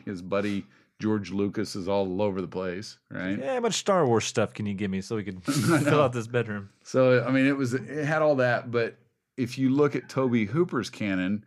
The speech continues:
Speaker 1: this is how Tobe Hooper was a part of it.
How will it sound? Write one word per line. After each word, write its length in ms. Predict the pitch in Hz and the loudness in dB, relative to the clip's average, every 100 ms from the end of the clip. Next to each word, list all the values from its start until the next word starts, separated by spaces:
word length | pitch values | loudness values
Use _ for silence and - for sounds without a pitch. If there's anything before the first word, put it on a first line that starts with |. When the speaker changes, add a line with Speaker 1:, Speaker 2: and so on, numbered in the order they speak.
| _ _ - | _ _ -4
Speaker 1:
this 200 | 120 143 | -4 -2
is 100 | 131 | 0
how 200 | 113 101 | 0 0
Tobe 460 | - 117 104 98 | -4 -4 -4 -4
Hooper 460 | 87 123 - 95 90 | 0 0 2 -2 -2
was 680 | - 95 90 87 85 80 - _ - | -4 -4 -2 -2 -4 -6 -10 _ -16
a 80 | |
part 300 | 80 - 87 | -10 -6 -4
of 160 | 82 78 | -4 -6
it. 180 | 76 | -8